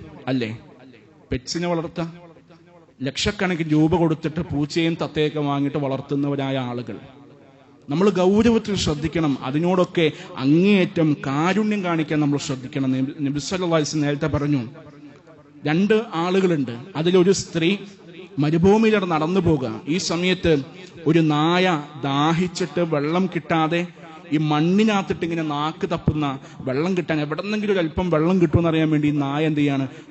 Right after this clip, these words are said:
മണ്ണിനകത്തിട്ട് നാക്കിട്ടടിക്കുക. ഇത് കണ്ടൊരു വളരെയധികം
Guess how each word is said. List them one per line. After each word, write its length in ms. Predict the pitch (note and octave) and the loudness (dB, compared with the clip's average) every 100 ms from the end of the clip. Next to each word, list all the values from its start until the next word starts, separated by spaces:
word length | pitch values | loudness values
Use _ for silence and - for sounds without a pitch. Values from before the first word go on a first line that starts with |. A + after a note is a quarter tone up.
| - | -4
മണ്ണിനകത്തിട്ട് 720 | C3 C3+ E3 D#3 D3+ C#3+ C3 | 0 0 0 -2 -4 -4 -4
നാക്കിട്ടടിക്കുക. 840 | C3 C#3 D#3+ C#3 B2+ - A#2 A2+ D#3 | -4 -4 -4 -4 -4 -6 -10 -10 -12
ഇത് 120 | C#3 | -8
കണ്ടൊരു 460 | D3+ C#3+ C#3 C#3 C3+ - - - C3 | -4 -2 -2 -2 -2 -6 -20 -18 -8
വളരെയധികം 800 | C3+ D#3 F3 F3 D#3 D#3+ D#3 | -4 0 2 2 2 0 0